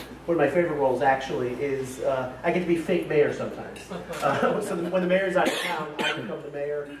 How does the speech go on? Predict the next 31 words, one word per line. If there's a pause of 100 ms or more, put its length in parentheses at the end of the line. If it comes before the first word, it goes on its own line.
(240)
for, (120)
for
a
short
period
of
time,
and
so,
uh,
the
mayor's
out
of
town, (280)
and
he
personally
called
me
to
ask (120)
me
to,
um,
to
come
for
this
event
because,